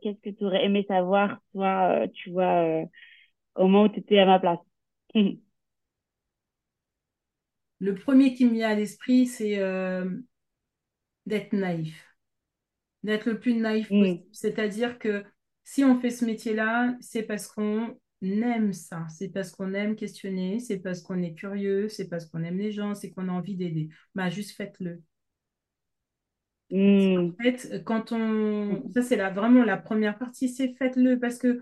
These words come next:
Speaker 2: passer son temps à se dire, « Oui, je vais identifier ma niche, euh, nanana, euh, euh, je vais identifier, euh,
Speaker 1: <laughs>
Speaker 2: l'adulte de dix-sept ans, euh, qui a eu trois vies avant et qui lave une quatrième », ça demande déjà beaucoup de temps.
Speaker 1: <laughs>
Speaker 2: <laughs>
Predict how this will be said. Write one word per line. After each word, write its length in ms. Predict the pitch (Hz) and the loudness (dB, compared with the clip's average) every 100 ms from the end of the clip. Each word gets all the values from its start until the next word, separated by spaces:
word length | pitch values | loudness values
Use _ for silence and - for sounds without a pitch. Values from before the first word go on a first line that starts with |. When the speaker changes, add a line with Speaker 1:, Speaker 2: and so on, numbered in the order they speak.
| - _ 208 | -10 _ -2
Speaker 2:
passer 260 | 254 247 269 | 0 0 0
son 220 | 254 254 | 0 0
temps 100 | 254 | 2
à 80 | 254 | 0
se 60 | 208 | 0
dire, « 140 | 214 | 0
Oui, 160 | 254 269 | 2 2
je 100 | 247 | 0
vais 140 | 226 | 0
identifier 480 | 220 226 - 240 254 | -2 -4 -6 -2 2
ma 180 | 233 226 | 2 2
niche, 400 | 233 240 247 - | 2 4 2 0
euh, 220 | 214 208 | -2 0
nanana, 680 | 214 214 208 208 208 220 214 | 0 0 0 0 0 -2 0
euh, 120 | 196 190 _ _ | -2 -4 _ _
euh, 300 | 208 208 202 | -2 0 0
je 100 | 202 | 0
vais 140 | 214 220 | -2 -2
identifier, 640 | 214 208 - - 214 214 | -2 -4 -10 -6 -2 0
euh, 180 | 196 180 185 | 0 -2 0
Speaker 1:
<laughs> 0 | |
Speaker 2:
l'adulte 540 | 208 190 220 233 220 | 0 -2 -4 -4 -2
de 180 | 190 196 | -2 -2
dix-sept 460 | 190 214 240 214 240 | -2 -2 -2 -2 0
ans, 340 | 214 214 214 | 0 0 0
euh, 600 | 180 175 175 175 170 170 | -2 -4 -4 -6 -6 -6
qui 160 | 160 196 | -6 -6
a 20 | |
eu 100 | 196 | -6
trois 240 | - 208 | -6 -8
vies 200 | 202 220 | -6 -4
avant 280 | 202 196 208 | -4 -2 -2
et 120 | 202 - | -4 -6
qui 140 | 185 | -6
lave 200 | 190 180 | -4 -4
une 140 | 185 | -4
quatrième », 600 | 180 180 - 196 208 220 - - - _ _ _ _ _ _ _ _ _ _ _ _ _ _ | -4 -10 -8 -4 -2 -2 -4 -14 -20 _ _ _ _ _ _ _ _ _ _ _ _ _ _
ça 100 | 175 | -8
demande 240 | 170 185 190 | -4 -2 -2
déjà 180 | 196 175 | -2 -4
beaucoup 220 | 165 - | -8 -8
de 120 | 160 - | -8 -4
temps. 180 | 247 - | -2 4
Speaker 1:
<laughs> 500 | 359 339 294 262 - _ - | 6 8 8 6 -4 _ -2
Speaker 2:
<laughs> 420 | 160 185 160 | 2 0 0